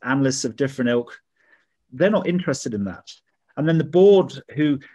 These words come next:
they also see as the stewards of the organization, are going through their own journey here. So they're not gonna give the support for the C E Os that want to go and do that. What, what, how can you get that shifted? Because it feels like there's a huge weight,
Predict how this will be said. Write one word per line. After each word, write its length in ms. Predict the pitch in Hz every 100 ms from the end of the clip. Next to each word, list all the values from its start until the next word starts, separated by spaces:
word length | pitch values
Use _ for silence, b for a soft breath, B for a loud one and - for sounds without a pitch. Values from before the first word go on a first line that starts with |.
| B
they 160 | 151 147
also 540 | 156 160 - 151 139 135 B
see 380 | - - 156 147
as 100 | 135
the 100 | 135
stewards 480 | 131 - 170 165 131
of 120 | 131
the 80 | 139
organization, 960 | 135 131 131 127 135 139 135 123 120 _ b -
are 240 | 127 127
going 240 | 123 143 143
through 160 | 139 151
their 200 | 165 196
own 200 | 208 147
journey 340 | - 123 110
here. 200 | 101 101
So 160 | - 143
they're 140 | 170
not 160 | 202 147
gonna 160 | 143
give 220 | 131 139
the 100 | 135
support 600 | 123 135 - 131 107 - - b b -
for 60 | 117
the 80 |
C 300 | 120 - 139
E 120 | 123 117
Os 100 | 104
that 120 | 113
want 200 | 117 117
to 100 | 117
go 160 | 123 113
and 100 | 113
do 140 | 139
that. 260 | 117 92 - _ _ _ _ _ _ _ _ _
What, 300 | 156 208 185 - _ _ _ _
what, 180 | - 170 -
how 100 | 220
can 200 | 247 247
you 180 | 247 220 185 _
get 160 | 190 -
that 200 | 170 -
shifted? 640 | - 185 180 - - 107
Because 260 | 131 143 147
it 100 | -
feels 280 | - 220
like 120 | 190 175
there's 180 | 165
a 40 | 151
huge 320 | 147 202 175
weight, 540 | 135 185 170 - -